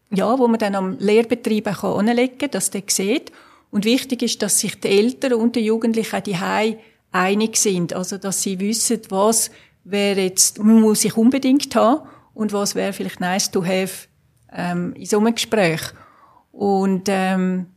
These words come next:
das kann man eigentlich alles schon vorbereiten daheim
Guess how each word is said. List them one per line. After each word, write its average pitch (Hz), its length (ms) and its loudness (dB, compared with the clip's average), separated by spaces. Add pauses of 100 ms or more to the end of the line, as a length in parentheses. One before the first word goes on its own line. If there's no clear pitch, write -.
(200)
das 220 220 0
kann 220 140 6
man 202 100 4
eigentlich 190 340 -2
alles 214 260 0
schon 226 120 0
vorbereiten 226 800 0
daheim 220 480 0